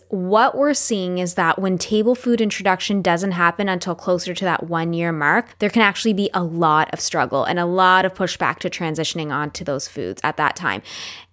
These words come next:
A K A your baby just becomes stuck on purees.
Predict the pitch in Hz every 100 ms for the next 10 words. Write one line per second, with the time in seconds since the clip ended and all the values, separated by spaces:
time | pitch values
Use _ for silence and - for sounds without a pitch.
0 | - 233 214 - 190 175 185 170 190 180
1 | 175 170 180 - 175 - 180 156 151 143
2 | - 160 104 - -